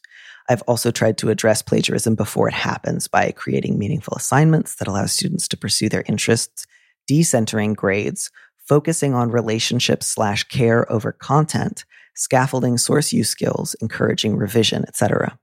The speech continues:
When I find evidence of plagiarism, I usually meet with a student and work with them to revise their work.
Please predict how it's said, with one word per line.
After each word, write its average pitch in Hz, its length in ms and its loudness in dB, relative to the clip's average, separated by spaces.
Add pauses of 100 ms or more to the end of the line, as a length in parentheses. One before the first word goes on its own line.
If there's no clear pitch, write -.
(540)
When 113 160 2
I 110 80 4
find 110 360 -2
evidence 139 380 2
of - 120 -12
plagiarism, - 680 -2
I - 60 -4
usually 156 480 2
meet - 220 0
with 135 100 -4
a 123 60 0
student 110 440 0
and 110 160 0
work 113 200 2
with 120 140 -2
them 117 200 -2
to - 120 -2
revise - 320 -2
their - 100 2
work. - 260 0